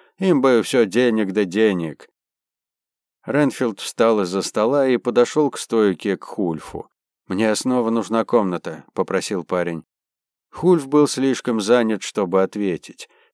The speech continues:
Он постоянно наливал пиво, кричал поварам, что ещё требуется пожарить или запечь, подгонял служанок,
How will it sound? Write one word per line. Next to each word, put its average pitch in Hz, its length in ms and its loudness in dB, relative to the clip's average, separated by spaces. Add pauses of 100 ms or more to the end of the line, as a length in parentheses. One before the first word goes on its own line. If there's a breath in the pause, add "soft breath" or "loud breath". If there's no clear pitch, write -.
Он 156 200 2
постоянно 139 640 0
наливал 117 480 2
пиво, 135 460 0 (320 soft breath)
кричал 147 420 2
поварам, 120 560 2
что - 180 -4
ещё 92 380 0
требуется 127 600 -2
пожарить 110 500 0
или 104 140 -2
запечь, 101 600 -4
подгонял 117 520 0
служанок, 110 720 -2